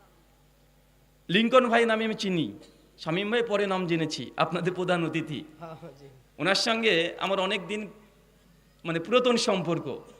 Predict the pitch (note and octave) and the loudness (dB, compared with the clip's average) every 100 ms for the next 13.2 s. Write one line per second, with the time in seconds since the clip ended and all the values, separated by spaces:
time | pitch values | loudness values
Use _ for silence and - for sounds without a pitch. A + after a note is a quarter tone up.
0 | - _ _ _ _ _ _ _ _ _ | -20 _ _ _ _ _ _ _ _ _
1 | - D3+ G3 E3+ F3 G#3+ G#3+ G#3+ G#3+ G3+ | -2 0 2 2 2 2 -2 -2 -2 -4
2 | G#3 A3 F3+ F#3 F#3+ G#3+ G#3 F#3 - G#3+ | -2 -2 0 0 -2 -2 -2 -2 0 -2
3 | - G#3 G#3 G3 E3+ - - - - - | -2 -2 2 4 2 -2 -14 -20 -20 0
4 | F#3 G3+ F#3+ G3+ - G#3 G#3 G3+ G3 G#3 | 4 6 6 4 2 0 0 0 0 0
5 | G3+ F#3 F3+ F#3+ E3 E3 D#3 D#3 G3 G3 | 4 4 2 0 0 2 2 2 0 -2
6 | F#3+ D3+ A#2+ - - - - - - F#3+ | 0 0 0 -2 -14 -20 -20 -16 4 6
7 | G3+ G#3+ A3 B3+ - - - - - - | 8 6 2 -2 -6 -14 -20 -20 -20 -20
8 | - - - - - _ _ _ _ _ | -20 -20 -20 -20 -20 _ _ _ _ _
9 | D#3+ G3 A3 A3+ G#3 G#3 G#3 G#3+ F#3 F#3+ | -2 0 0 0 -2 -2 -4 -2 0 0
10 | G3+ G#3 G3+ G3 D#3 E3 - - - A3 | 0 0 0 0 0 -2 -10 -20 -20 -4
11 | D#3+ F#3+ G3+ F#3 F3+ G3 G#3+ G3 E3+ D#3 | -2 2 2 2 0 0 -2 0 0 0
12 | - - F3+ F3+ G3 F#3+ G3 F3 F3+ F3+ | -4 -2 0 0 -2 0 0 0 -2 -2
13 | C#3 | -2